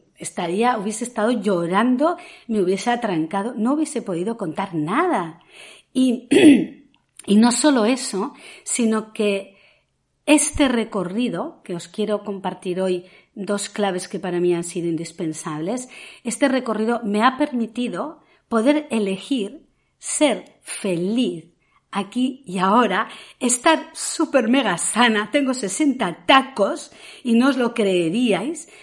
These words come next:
no solo no los aparento físicamente, sino que interiormente no me duele prácticamente nunca nada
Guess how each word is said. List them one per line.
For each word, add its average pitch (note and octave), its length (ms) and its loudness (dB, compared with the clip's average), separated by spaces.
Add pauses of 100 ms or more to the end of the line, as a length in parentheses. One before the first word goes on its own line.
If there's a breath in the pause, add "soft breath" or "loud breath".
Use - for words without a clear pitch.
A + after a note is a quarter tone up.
no A#3 120 0
solo B3+ 240 0
no A3 160 0
los A#3 200 -4
aparento G3 500 -2
físicamente, G3+ 720 -4
sino G3 360 -6
que - 500 -8
interiormente A#3 800 -2
no A3 300 0
me G3+ 160 -2
duele G#3 340 -4 (240)
prácticamente A3 580 -6
nunca G#3+ 520 -2
nada G3+ 720 -2